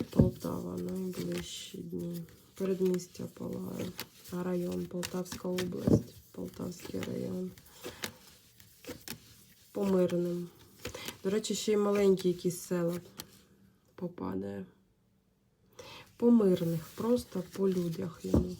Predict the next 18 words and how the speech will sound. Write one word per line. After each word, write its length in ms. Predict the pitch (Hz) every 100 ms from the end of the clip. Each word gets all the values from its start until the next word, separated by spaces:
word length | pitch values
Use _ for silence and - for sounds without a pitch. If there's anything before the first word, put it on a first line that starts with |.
| -
Жертви, 600 | 175 190 180 - - 190
жертви, 560 | 175 202 233 - - 170
жертви, 480 | 175 190 - - 175
жертви. 460 | 175 175 - - 180 - - - -
Ну 100 | 302
так, 200 | 262 247
нібито 380 | 254 247 214 196
там 520 | 190 196 190 180 185
все 300 | 180 - 240
це 220 | 240 - 180
військовий 580 | 175 - - 185 175
об'єкт, 540 | 175 165 156 160 - -
отак. 340 | 175 - - - - - -
"Я 220 | 196 202 214
всюди 560 | - - 247 226 214 214 - - - -
бачу, 440 | 185 208 208 -
відчуваю 640 | 170 170 - 170 170 180 170
військових", 680 | 165 165 - - 160 156